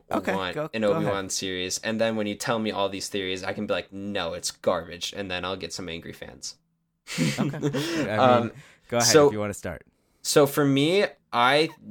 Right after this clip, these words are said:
Speaker 2: don't. The re-, main reason why I don't want an Obi-Wan series is I know that in the comics that he has still de-, dealings with, uh, on, on Tatooine, but for me, I don't think you can make a full series without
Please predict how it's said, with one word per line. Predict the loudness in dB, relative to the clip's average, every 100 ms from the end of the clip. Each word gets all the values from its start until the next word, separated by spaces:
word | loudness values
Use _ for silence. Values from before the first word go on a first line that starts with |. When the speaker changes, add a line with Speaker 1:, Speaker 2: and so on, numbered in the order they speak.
| -10 0
Speaker 2:
don't. | 0 0 -6 -6
The | -2
re-, | -2 2
main | 2 2
reason | 0 2
why | 2
I |
don't | 4 2 0 -2
want | -4 -4 -8
an | -4
Obi-Wan | -4 -4 -2 -2
series | -2 -4 -2 -2 -4 -4
is | -2 0 0 -4 -6 _ _ _ _ _ _ 0
I | 2
know | 4 8 8 8
that | 4
in | 2
the | 0
comics | 0 0 0 -2 -2
that | 0 0 0
he | -4
has | 0 2 2
still | 0 0 -2
de-, | -6 -8 -10 -10
dealings | -6 -4 -4 -6 -8 -6
with, | -4 -4 -6 _ _ _
uh, | -10 -8 -6 -8 -12 _ _ _ _ _ _ _ _ 0
on, | 0 0
on | -2 -2
Tatooine, | 4 2 2 -4 -4 -4 -4 -2
but | 0
for | 2
me, | 2 2 0
I | -2
don't | -4 -4
think | -6 -8
you |
can | -6 -2
make | 0 -2
a |
full | -6 -6 -4 -2
series | -2 -4 -4 -4
without | -8 -2 2 2 0